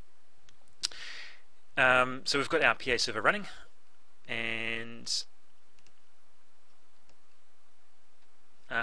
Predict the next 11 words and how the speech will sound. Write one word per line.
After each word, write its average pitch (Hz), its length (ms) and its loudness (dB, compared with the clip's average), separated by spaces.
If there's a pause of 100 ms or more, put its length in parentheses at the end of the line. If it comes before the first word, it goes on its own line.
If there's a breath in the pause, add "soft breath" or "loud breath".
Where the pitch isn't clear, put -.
(100)
and 113 100 0
I've 107 100 0
configured, 110 460 0 (400)
um, 98 540 -2 (520)
the 120 80 -4
sort - 180 -2
of, - 80 -4 (540)
we're 107 80 -4
going 98 220 -2
with 90 80 -4
the, - 80 -2